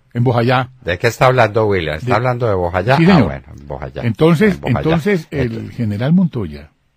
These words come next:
Speaker 1: a quien le tocó, pues, obviamente, ver ese horror, y lloró ante el, a-, ante los zapaticos de un niño que quedaron ahí tirados, cuando lo recogió,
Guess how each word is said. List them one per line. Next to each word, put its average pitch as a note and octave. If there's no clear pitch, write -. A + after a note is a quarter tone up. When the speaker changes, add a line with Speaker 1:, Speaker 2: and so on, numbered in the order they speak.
Speaker 1:
a -
quien F#2+
le F2+
tocó, F#2+
pues, B2
obviamente, B2+
ver B2+
ese B2+
horror, A2
y E3+
lloró C3
ante A#2
el, G#2
a-, -
ante A2+
los A2+
zapaticos B2+
de A#2+
un A#2+
niño D#3+
que A#2
quedaron B2+
ahí A2+
tirados, B2
cuando G#2+
lo G#2+
recogió, A2